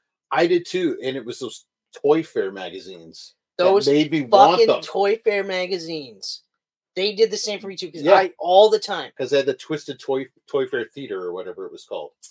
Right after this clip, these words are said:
Speaker 2: That's
Speaker 1: And they
Speaker 2: right.
Speaker 1: had those,
Speaker 2: That's
Speaker 1: those
Speaker 2: right.
Speaker 1: cartoons with all the Megos.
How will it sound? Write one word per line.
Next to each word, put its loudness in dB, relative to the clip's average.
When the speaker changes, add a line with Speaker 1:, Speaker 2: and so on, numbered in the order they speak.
Speaker 2:
That's -12
Speaker 1:
And -2
they 6
Speaker 2:
right. -4
Speaker 1:
had 0
those, -8
Speaker 2:
That's 8
Speaker 1:
those 2
Speaker 2:
right. 4
Speaker 1:
cartoons 0
with -2
all 2
the -2
Megos. -6